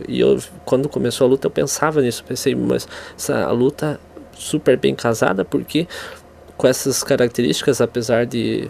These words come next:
eu acho que ser a categoria ideal dos dois no setenta e sete, só que ambos,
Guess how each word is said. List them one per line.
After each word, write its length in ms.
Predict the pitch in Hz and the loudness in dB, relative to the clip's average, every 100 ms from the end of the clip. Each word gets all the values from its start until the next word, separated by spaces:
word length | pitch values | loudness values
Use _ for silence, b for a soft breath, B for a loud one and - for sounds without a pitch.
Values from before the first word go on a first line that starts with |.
| - - | -4 0
eu 160 | - | 2
acho 180 | 127 - | 2 0
que 80 | - | -6
ser 400 | - - 151 143 | -4 4 4 4
a 100 | 131 | 2
categoria 520 | 135 127 127 127 131 | 0 0 2 2 2
ideal 280 | 131 123 123 | 4 2 2
dos 280 | - 151 - | 2 0 6
dois 320 | 135 131 135 | 6 6 4
no 100 | 123 | -2
setenta 420 | - 120 - - | -2 -4 -4 -4
e 40 | |
sete, 320 | - 135 123 - | 0 2 2 0
só 100 | 131 | 0
que 180 | - | 4
ambos, 520 | 143 139 131 117 107 | 4 4 2 -2 -6